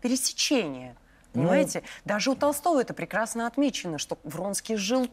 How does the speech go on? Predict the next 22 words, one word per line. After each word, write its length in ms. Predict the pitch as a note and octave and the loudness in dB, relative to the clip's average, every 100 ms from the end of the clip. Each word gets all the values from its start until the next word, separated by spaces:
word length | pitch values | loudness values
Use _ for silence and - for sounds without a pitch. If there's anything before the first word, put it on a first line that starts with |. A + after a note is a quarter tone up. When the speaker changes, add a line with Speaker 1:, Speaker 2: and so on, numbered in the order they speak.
| - | -2
Speaker 1:
только 420 | E4+ F4 E4+ - | 0 2 2 0
этим, 460 | B3 F#3+ C#3 - C#3+ | 0 0 -4 -6 -6
он 180 | E3 D#3+ | -4 -2
думал 300 | G#3 G#3+ G#3 | 0 0 -2
только 520 | - A#3+ E4+ B3 F3 | 0 0 2 0 0
об 140 | E3+ | 0
этом. 260 | C#3 - C3+ | -6 -8 -14
Куда 420 | - F3 F#3 C#4 | -10 -4 0 0
там 180 | D#4+ C#4+ | 0 -2
эта 160 | C4+ | -2
служба, 500 | A3 - D#3+ C3 B2 C3 | -6 -6 -8 -8 -10 -6
Speaker 2:
М. 80 | B2 | -2
Speaker 1:
куда 220 | D3+ A#3 | 0 0
там 260 | C4+ B3 - - - | 0 -2 -2 -8 -14
его 320 | D3 F#3+ F3 - | -6 -4 -2 -2
все 200 | - G3 | -2 -4
интересы 440 | F3 G#3+ G3+ - | -2 -2 -2 -4
полка? 480 | F3 - D3 E3+ D#3+ | -2 0 2 2 0
Speaker 2:
Ну, 80 | D3+ | 2
это 240 | F3 C3 | 0 2
момент, 680 | D#3+ D#3 E3+ F3+ F3+ D3+ - C3+ | 2 2 2 2 2 2 -2 -6
э, 200 | A2 | -4